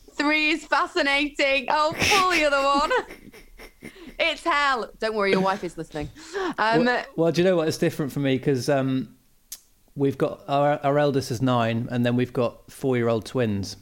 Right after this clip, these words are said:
Speaker 2: So the thing is, is that we weren't planning to have three, but then we did. And, um, the only thing I'll say is, um,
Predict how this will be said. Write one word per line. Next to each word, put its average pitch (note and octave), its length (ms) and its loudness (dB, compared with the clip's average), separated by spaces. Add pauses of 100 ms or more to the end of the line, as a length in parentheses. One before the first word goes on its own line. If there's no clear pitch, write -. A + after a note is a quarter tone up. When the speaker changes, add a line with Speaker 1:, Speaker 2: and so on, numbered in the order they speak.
(160)
Speaker 2:
So A2 240 -2
the A2 80 -2
thing B2+ 240 -2
is, A#2 220 -2
is B2+ 120 -6
that B2+ 100 -4
we B2 120 2
weren't C3+ 240 0
planning C#3 340 0
to C3 100 -8
have G#2+ 180 -4
three, A2+ 240 -4
but A2+ 140 -6
then A2 120 -4
we A2+ 100 -4
did. A2 260 -4 (640)
And, A#2+ 420 -2
um, A#2+ 320 -2 (760)
the D#3+ 120 2
only F#3 160 2
thing G3 160 0
I'll E3+ 140 2
say D#3 320 4
is, C#3 320 0
um, C#3 380 0